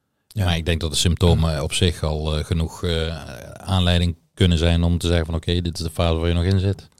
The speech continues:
Speaker 1: Ja. Ja, en ook wel interessant, dat hoorde ik dus ook vorige week, is dat, ehm, mensen die, ehm,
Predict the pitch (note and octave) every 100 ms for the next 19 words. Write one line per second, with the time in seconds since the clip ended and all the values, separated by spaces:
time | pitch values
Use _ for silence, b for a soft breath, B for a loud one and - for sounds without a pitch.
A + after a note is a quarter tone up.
0 | - - F#2+ E2 - _ _ _ B B
1 | B B B B - A#2+ A#2+ A#2+ A#2 A2
2 | A#2 - B2 A#2+ G#2 G#2+ G#2 F2+ G#2+ G#2
3 | - G#2 G2+ G#2 G#2 A2 - G2+ G2+ G2+
4 | G2 - G2+ G2 F#2 F#2 F2 F2 - _
5 | _ _ _ _ _ _ _ _ _ -
6 | D#2+ G2+ G#2 - F#2+ F#2+ F#2+ F2+ - _
7 | F#2+ F2+ F2+ F2 F2+ F2 E2+